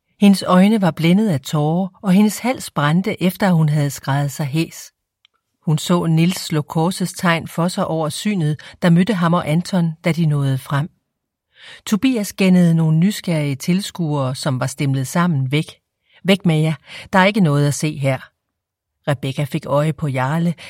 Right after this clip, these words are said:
et sted i forsamlingen og pegede med en skælvende finger. Tobias fulgte fingerens retning med øjnene. "Jarle," brølede han,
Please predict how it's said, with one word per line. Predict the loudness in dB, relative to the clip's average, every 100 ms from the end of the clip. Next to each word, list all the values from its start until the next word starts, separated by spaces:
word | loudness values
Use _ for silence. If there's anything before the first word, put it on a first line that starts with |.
| -12
et | -10
sted | -4 0 2
i |
forsamlingen | 0 -4 -2 -2 0 -2 -2 -2 -4 -6 -8
og | -6
pegede | -2 0 2 2
med | 2 0
en | -2
skælvende | -4 -2 0 0 0
finger. | -2 -4 -2 -8 -10 _ _ _ _ _ -4
Tobias | -2 0 0 -2 -2
fulgte | 2 2 2
fingerens | -2 -2 0 -2 -2
retning | -2 -2 0 0 0
med | 0
øjnene. | 0 0 4 4 2 -4 _ _ _ 0
"Jarle," | 4 4 4 2 0 -6
brølede | 0 2 4 2 0
han, | 0 -2